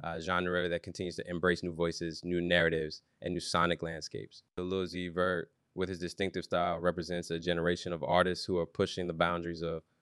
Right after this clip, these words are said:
what hip-hop can be, creating music that is as emotionally resonant as it is sonically innovative. The journey to A Love Is Rage Three is emblematic of the broader narrative of artistic evolution,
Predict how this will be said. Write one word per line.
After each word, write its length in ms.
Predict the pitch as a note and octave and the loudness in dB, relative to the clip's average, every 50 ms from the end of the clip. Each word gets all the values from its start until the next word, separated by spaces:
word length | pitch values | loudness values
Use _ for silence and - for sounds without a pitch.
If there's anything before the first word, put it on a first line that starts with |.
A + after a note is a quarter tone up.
| _ _ | _ _
what 140 | G2 F#2 E2+ | 4 4 6
hip-hop 360 | F#2+ F#2 - F#2 F2+ F2+ - | 4 2 2 2 2 2 0
can 160 | - F#2 F2 | -2 -4 -4
be, 240 | D#2+ E2+ E2+ E2 D#2+ - _ _ _ _ _ _ _ | -4 -4 -4 -4 -8 -12 _ _ _ _ _ _ _
creating 420 | - - G#2 G2 F#2 F#2+ F2 F2 | 0 4 4 4 6 4 2 2
music 380 | F#2 F#2+ G2 F#2 E2+ F#2 F2 - | 0 0 0 0 0 -2 -2 0
that 220 | - F2+ F2 E2+ | 2 2 2 2
is 200 | E2+ E2+ E2+ E2 - | 0 -2 -2 -4 -6
as 360 | - - E2+ E2+ E2+ D#2+ - | -6 -4 -2 -2 -2 -4 -4
emotionally 460 | F2+ E2+ F2 F2 E2+ - E2+ E2+ F2 | -4 -2 -2 -2 -2 -4 -6 -6 0
resonant 440 | E2+ F2+ F2+ F2 E2 E2+ E2+ E2 - - | 4 6 6 6 6 2 -4 -4 -4 -4
as 160 | E2+ E2+ D#2+ | -6 -6 -6
it 100 | E2 D#2+ | -6 -8
is 80 | D#2+ - | -8 -6
sonically 480 | - F#2 E2+ E2+ F2 - - E2+ - | -4 -2 -2 -2 -2 -4 -6 -6 -6
innovative. 440 | - E2 E2+ D#2 - - - - - - _ _ _ _ _ _ _ _ _ _ _ _ _ _ | -6 -6 -8 -8 -10 -12 -14 -14 -16 -18 _ _ _ _ _ _ _ _ _ _ _ _ _ _
The 80 | F#2+ | -8
journey 340 | F2+ E2+ G#2 G#2+ A2 A2 G#2 | -4 0 4 4 4 4 4
to 180 | G2+ - F#2+ F2+ | 2 2 0 2
A 20 | |
Love 220 | F2+ F#2 F#2 F2 F2 | 2 0 -2 -2 -4
Is 120 | F2 E2+ | -4 -2
Rage 340 | F2 F2 F2 F2 F2 E2 - | -2 0 0 0 -2 -4 -6
Three 260 | - F#2+ F#2+ F#2+ F#2+ | -4 -2 -2 0 -2
is 120 | F2 D#2+ - - | -2 -6 -8 -8
emblematic 600 | F2+ F2 E2 F2+ E2 F2 F2+ F2 E2 D#2 D2 - | -6 -4 -2 -2 -2 0 0 -2 -2 -4 -6 -4
of 200 | - E2 E2+ D#2 | -4 -4 -2 -2
the 80 | E2+ E2 | -4 -2
broader 320 | D#2 F2+ F2+ F2 E2+ F2 | 2 2 4 4 4 2
narrative 460 | F2 F2 F2 F2 E2 F2 E2 E2 D#2+ - _ _ _ _ _ _ _ - | 0 0 0 0 0 0 -2 -4 -4 -8 _ _ _ _ _ _ _ -2
of 360 | - F2 E2+ E2 D#2+ D#2 D2+ - _ - | 0 2 2 2 0 0 -4 -6 _ -2
artistic 500 | - E2+ - - G2+ F#2 - - F2 - | 0 0 2 2 2 2 2 0 0 0
evolution, 680 | F2 F2 E2+ E2+ F2 F2 E2+ - - - E2 E2 D#2+ | 0 0 0 0 -2 -2 -2 -4 -6 -6 -6 -6 -8